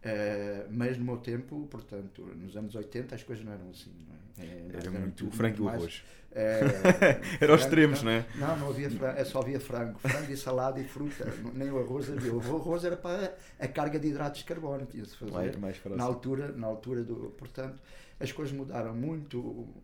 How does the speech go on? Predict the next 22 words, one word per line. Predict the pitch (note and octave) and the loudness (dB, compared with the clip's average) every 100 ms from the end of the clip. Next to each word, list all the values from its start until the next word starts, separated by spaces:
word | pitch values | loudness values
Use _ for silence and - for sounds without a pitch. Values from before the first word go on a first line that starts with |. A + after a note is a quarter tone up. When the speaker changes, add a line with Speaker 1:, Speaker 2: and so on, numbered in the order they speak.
| - - - | -18 -16 -4
Speaker 1:
tem-se | D4+ - | -2 0
evoluído | C3 G#2+ - A2+ | -4 -6 -10 -10
na, | A2+ A#2+ A#2+ | -4 -2 -2
em | C#3 | -2
todas | D3+ C3 | -2 -2
as | A#2+ A2 | -4 -4
áreas. | A#2 B2+ D#3+ D#3+ - - - - - - A#2+ | -4 -4 -8 -12 -20 -20 -20 -20 -20 -12 -8
A | |
pa-, | A#2+ C#3 C3+ | -6 -6 -4
a | C3 | -4
ciência | D3 C#3+ C#3 | -2 -4 -2
não | B2 A#2+ | -4 -4
para | A#2 A2+ A#2+ C3 B2+ | -4 -2 0 -2 0
e | A#2+ | 0
as | B2 A2+ A#2+ | 0 -2 -2
áreas, | A2+ B2+ A2 | -2 -2 -2
os | |
investigadores | B2 - B2+ A#2+ A2+ B2 G#2 | -4 -4 -6 -4 0 0 0
vão | G#2+ A#2+ | -4 -6
trazendo | A#2+ A2 A#2 A#2 | -4 -4 -4 -2
novos | A#2 A2+ | -4 -6
descobrimentos. | - A2 A2+ C3 D#3+ | -10 -10 -6 -6 -8